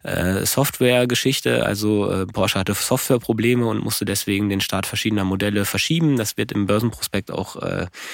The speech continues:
kritisch erwähnt. Und, ähm, ob, ob die, dieses Problem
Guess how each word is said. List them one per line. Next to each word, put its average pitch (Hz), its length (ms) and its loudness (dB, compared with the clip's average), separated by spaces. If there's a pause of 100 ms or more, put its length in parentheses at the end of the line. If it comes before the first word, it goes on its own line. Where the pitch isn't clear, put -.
(220)
kritisch - 340 0
erwähnt. 120 520 2
Und, 104 520 -2
ähm, 95 400 -2
ob, - 300 -4
ob - 220 -6 (180)
die, 113 180 0
dieses 131 320 0
Problem 127 560 4